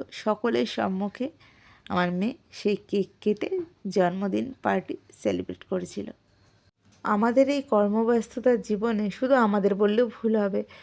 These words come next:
ওরাও তো ভীষণ ওদের নিজস্ব জগৎ নিয়ে ব্যস্ত থাকে, তো সেই ব্যস্ততার জগতে এইটুকু ছোটোখাটো অনুষ্ঠান কিন্তু অনেকটা ফ্রেশ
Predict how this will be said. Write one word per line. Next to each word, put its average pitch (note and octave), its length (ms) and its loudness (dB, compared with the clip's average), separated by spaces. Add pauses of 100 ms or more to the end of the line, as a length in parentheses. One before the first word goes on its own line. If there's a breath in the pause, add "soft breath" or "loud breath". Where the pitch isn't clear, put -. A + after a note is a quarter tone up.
(280 loud breath)
ওরাও C#4 260 6
তো D4+ 120 0
ভীষণ C#4 360 4 (140)
ওদের B3 280 6
নিজস্ব A#3 480 2
জগৎ A3 400 2
নিয়ে A#3+ 160 2
ব্যস্ত G#3+ 420 0
থাকে, G#3+ 280 0 (400 loud breath)
তো - 140 2
সেই B3+ 260 4
ব্যস্ততার A#3 680 4 (300)
জগতে A3+ 500 4 (640 loud breath)
এইটুকু C#4+ 540 4
ছোটোখাটো B3+ 520 4
অনুষ্ঠান A3+ 480 2
কিন্তু A#3+ 300 -2 (100)
অনেকটা A3 340 -2
ফ্রেশ A3 340 4